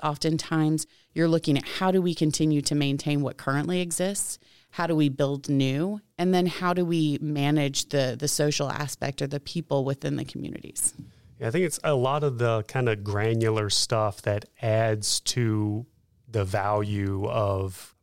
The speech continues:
Speaker 2: prosperity and things of that nature that maybe people don't readily think of that
Speaker 1: Yeah.
Speaker 2: actually adds to the, you know, economic development, prosperity of, of the state. Maybe
Speaker 1: Yeah.
Speaker 2: that's not the,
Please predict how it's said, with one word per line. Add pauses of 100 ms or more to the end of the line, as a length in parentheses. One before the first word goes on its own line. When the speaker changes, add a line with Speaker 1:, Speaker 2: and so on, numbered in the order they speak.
Speaker 2:
prosperity
and
things
of
that
nature
that
maybe (340)
people
don't
readily
think
of
that
Speaker 1:
Yeah.
Speaker 2:
actually
adds
to
the, (460)
you
know,
economic
development,
prosperity
of,
of
the
state.
Maybe
Speaker 1:
Yeah.
Speaker 2:
that's
not
the,